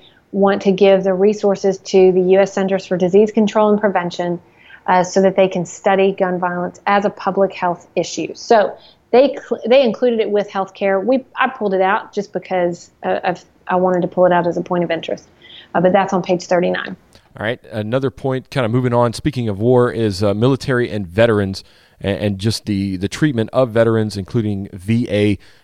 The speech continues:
Speaker 2: healthcare. And the Republicans, I think, had pushed for privatizing the V A. There's a specific section in here, uh, pushing back against privatization of the Department of Veteran Affairs and healthcare for,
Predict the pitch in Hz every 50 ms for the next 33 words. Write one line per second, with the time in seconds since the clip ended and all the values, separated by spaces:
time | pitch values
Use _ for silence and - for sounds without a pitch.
0 | _ - 127 127 117 - - - 120 113 110 110 92 104 104 101 101 95 - -
1 | 110 113 113 120 113 - 180 165 135 120 110 110 104 - 131 101 113 98 - -
2 | - 135 - - - - 110 104 92 - - 139 135 135 - - 98 95 - 95
3 | 92 90 87 82 104 101 92 90 95 90 87 92 98 - 98 92 - - 101 -
4 | - - - 107 - - - 113 104 - - 101 95 101 104 98 101 98 92 -
5 | _ - - - _ _ _ - - 90 90 87 - - - 135 - - 113 95
6 | - 107 101 - - 90 82 85 117 123 113 - - - - 110 101 92 - -
7 | - - 104 104 101 - - 95 92 - 123 110 98 98 104 87 82 90 - 123
8 | 110 101 98 90 90 107 104 104 98 92 - - - 104 104 104 101 101 101 92
9 | - - - 92 95 92 90 90 87 87 90 95 113 - - - 101 90 82 -
10 | - - - 120 113 107 98 92 90 -